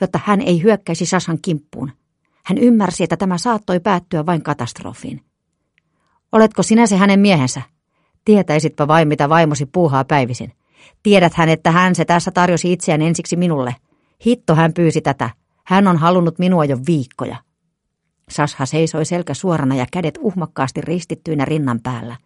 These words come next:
"Leila?" David katsoi vetoavasti häntä silmiin. Lauantai.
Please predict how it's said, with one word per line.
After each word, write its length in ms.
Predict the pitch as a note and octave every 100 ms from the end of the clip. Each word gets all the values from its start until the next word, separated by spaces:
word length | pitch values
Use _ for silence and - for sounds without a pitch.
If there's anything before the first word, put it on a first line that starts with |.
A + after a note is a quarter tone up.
| _ _ _ _ _ _ _ _
"Leila?" 360 | C3+ B2+ C3+ - _ _ _ _ _ _ _ -
David 260 | E3 D3 C#3+
katsoi 340 | D#3 - E3+
vetoavasti 500 | D#3+ D#3+ C3+ A#2+ -
häntä 280 | A#2 B2+ A2+
silmiin. 460 | A2 A2+ G2+ - C3+ _ _ _ _ _ _ _ _ _ _ _ _ _ _ _ _ _ _ _ _ _ _
Lauantai. 640 | G#3+ G#3+ B2+ A#2 A#2 A2